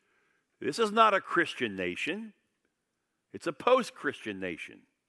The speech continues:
Meaning, many in this generation that are coming up have never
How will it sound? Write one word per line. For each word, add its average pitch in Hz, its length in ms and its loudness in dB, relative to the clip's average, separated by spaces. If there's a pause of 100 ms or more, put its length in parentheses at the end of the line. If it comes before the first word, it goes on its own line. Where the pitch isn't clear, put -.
(760)
Meaning, 190 720 4 (440)
many 233 500 2
in 196 380 0
this 208 220 6
generation 196 760 2
that 175 100 4
are 170 100 2
coming 175 380 2
up 185 240 4
have 180 240 4
never 240 800 6